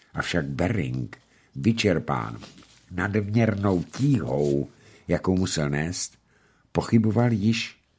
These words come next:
o možnosti jakékoliv záchrany. Nakonec však podlehl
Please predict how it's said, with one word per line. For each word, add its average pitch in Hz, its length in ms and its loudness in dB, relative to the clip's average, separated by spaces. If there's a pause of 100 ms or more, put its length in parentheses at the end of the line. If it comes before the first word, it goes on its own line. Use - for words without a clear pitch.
(320)
o 71 100 -4
možnosti 85 840 -2 (380)
jakékoliv - 640 -4
záchrany. - 600 -14 (1500)
Nakonec 135 400 4
však - 240 2
podlehl 65 720 2